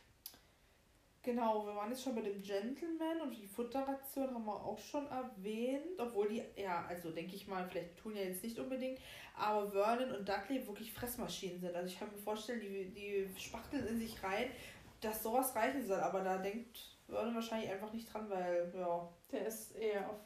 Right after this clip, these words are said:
Speaker 2: also nimmer, nimmer da. Also
Speaker 1: Nee. Und wie, wie du schon gesagt hast, wird ja diese Hütte auch beschrieben, innen sah es fürchterlich aus. Und wenn dann eben auch,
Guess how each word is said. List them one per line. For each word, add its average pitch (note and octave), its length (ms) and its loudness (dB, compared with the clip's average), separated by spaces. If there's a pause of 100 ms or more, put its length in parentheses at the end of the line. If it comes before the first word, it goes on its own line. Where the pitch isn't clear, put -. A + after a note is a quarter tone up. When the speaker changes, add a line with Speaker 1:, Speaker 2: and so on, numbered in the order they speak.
(140)
Speaker 2:
also A#3+ 440 -2
nimmer, A#3+ 340 4
nimmer A3+ 260 2
da. F#3+ 380 4 (120)
Also - 120 0
Speaker 1:
Nee. C#4+ 360 6 (440)
Und G#3 240 -4
wie, G3+ 140 -8 (100)
wie A3 160 -6
du G#3 60 4
schon G3+ 180 -2
gesagt F#3 240 0
hast, A#3 160 2 (600)
wird A#3 160 0
ja B3 60 4
diese G3+ 320 0
Hütte A#3+ 240 4
auch G#3 160 2
beschrieben, A#3 440 -2
innen A3+ 200 0
sah A3+ 140 4
es - 140 -2
fürchterlich F3+ 520 -2
aus. F3 260 -2
Und F#3+ 80 -2
wenn G#3 140 0
dann A#3 200 0
eben A3 240 0
auch, G#3+ 200 -4